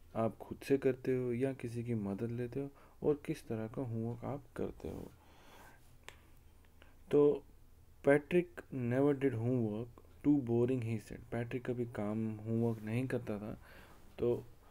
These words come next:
उसको लगता था ये बहुत boring है। "He played hockey and basketball and Nintendo instead।" तो वो क्या, वो या तो hockey खेलता था, या तो basketball खेलता था, या Nintendo, Nintendo video game होती है, तो वो खेलता था। His teachers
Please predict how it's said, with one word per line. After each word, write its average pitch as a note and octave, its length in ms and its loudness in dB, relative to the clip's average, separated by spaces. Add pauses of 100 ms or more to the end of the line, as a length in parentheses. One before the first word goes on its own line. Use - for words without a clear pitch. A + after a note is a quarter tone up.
(280)
उसको - 180 0
लगता B2+ 340 0
था C3+ 40 0
ये C3+ 100 4
बहुत B2 240 0
boring A2+ 460 4
है। F#2+ 120 -2
"He A#2+ 200 -4
played B2+ 300 4
hockey A#2 560 0 (240)
and A#2 140 -2
basketball A2+ 760 -2
and B2 380 -2
Nintendo A2+ 540 0 (120)
instead।" A2+ 380 -4 (680)
तो A#2 80 -6
वो C3 140 2
क्या, E3 200 2
वो - 340 -8
या B2 200 2
तो B2+ 180 4
hockey A2 360 0
खेलता B2 340 -2
था, A#2+ 320 -8 (380)
या A#2 60 -2
तो A2+ 120 2
basketball A#2+ 680 0
खेलता A#2 200 -2
था, A#2+ 60 -4
या B2+ 180 0
Nintendo, A#2 840 -2
Nintendo C3 420 0
video B2 420 4
game G#2 260 0
होती - 280 -8
है, - 140 -10 (540)
तो D#3 80 -4
वो D3 180 6
खेलता G2 380 -4
था। G2 220 -12 (680)
His B2+ 120 -2
teachers D3+ 380 4